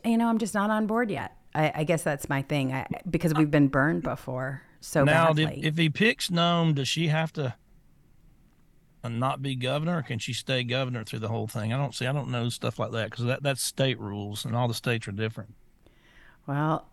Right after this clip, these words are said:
Speaker 1: I, I'm not sure exactly how that would run. Of course, she would have to step down if he, you know, right when the presidency starts, because somebody will have to take her position. But I don't know if that means if she's going to be on the ticket, if she has to step down immediately.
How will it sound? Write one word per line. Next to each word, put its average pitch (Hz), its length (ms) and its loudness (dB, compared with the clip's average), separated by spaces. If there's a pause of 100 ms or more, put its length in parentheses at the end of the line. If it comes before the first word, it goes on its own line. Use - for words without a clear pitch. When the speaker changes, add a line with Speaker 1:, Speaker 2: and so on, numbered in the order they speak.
Speaker 1:
I, 139 320 -2
I'm 151 200 -2
not 170 280 0
sure 151 400 2
exactly 135 520 -6
how 135 160 -4
that 127 160 -6
would 117 120 -8
run. 123 160 -2
Of 120 60 -8
course, - 160 -2
she 139 100 -4
would 117 80 -6
have 123 160 -6
to 135 80 -10
step - 340 -6
down 117 440 -4
if 135 180 -4
he, 131 160 -6 (140)
you 143 120 0
know, 107 160 -4
right 135 280 2
when 123 140 -2
the - 60 -4
presidency 127 540 -2
starts, 139 420 2
because 113 340 -6
somebody 120 360 -2
will 104 140 -8
have - 200 -6
to 113 80 -10
take 117 240 -6
her 127 140 -8
position. 120 680 -4
But 120 320 0 (580)
I 151 140 8
don't 143 320 4
know 139 280 4
if 127 120 -2
that 127 240 0
means 131 440 -2
if - 80 -8
she's 127 220 -6
going 127 240 -2
to 123 60 -6
be 123 140 -4
on 120 140 -4
the 117 80 -6
ticket, 135 540 -6 (240)
if 135 220 -4
she - 240 -4
has 127 260 -2
to 123 80 -8
step - 300 -4
down 120 340 -2
immediately. 131 1200 0